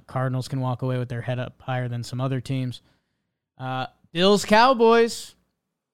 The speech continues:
Gonna half give myself a pat on the back. Told you this, this lined up really well for the Bills. They were desperate for a win the week after the Cowboys get all this love, and they beat their division Eagles. And going up to Buffalo,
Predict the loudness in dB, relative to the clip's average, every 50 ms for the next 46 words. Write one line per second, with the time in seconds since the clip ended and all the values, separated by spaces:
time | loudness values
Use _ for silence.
0 | _ _ _ _ _ _ _ _ _ -12 -10 -6 -4 -2 -2 -2 -2 -2 -4 -4
1 | -2 -2 -4 -2 -2 -4 -4 -4 -6 -4 -2 -2 -2 -2 -2 -4 -2 -2 0 0
2 | 0 -2 -6 _ _ _ -10 -8 -8 -6 -6 -6 -6 -6 -6 -8 -10 -14 -16 _
3 | _ _ _ _ -12 -8 -2 0 2 2 4 4 2 0 0 0 0 2 2 2
4 | 2 2 0 0 0 -2 -2 -4 -8 -8 -8 -10 -12 -14 -14 -14 -16 -18 -20 -20
5 | _ _ _ -8 -6 -6 -6 -8 -6 _ 0 0 0 0 -2 -6 -6 -6 -4 -4
6 | -2 -2 0 -2 -2 -2 -4 -4 -4 -4 -6 -8 -12 _ _ _ _ _ _ _
7 | _ -10 -6 -4 -4 -4 -4 -6 -10 _ -6 0 0 0 0 0 -2 -2 -2 -2
8 | -4 -2 -2 0 0 0 0 -2 -2 -2 -2 -2 -4 -4 -8 -12 -16 _ -12 -10
9 | -8 -4 -2 -2 -2 0 -2 -4 -4 -6 -6 -4 -4 -2 -2 -4 -4 -8 -10 -12
10 | -12 -12 -12 -14 -10 -8 -8 -8 -8 -6 -6 -6 -6 -6 -6 -8 -6 -6 -6 -6
11 | -8 -8 -8 -8 -8 -8 -10 -12 -12 _ _ _ _ _ _ -8 -6 -4 -2 -2
12 | -2 -2 -2 -4 -4 -6 -6 -6 -8 -6 -4 -2 -2 -2 -2 -2 -2 -2 0 0
13 | 0 0 0 0 -2 -4 -6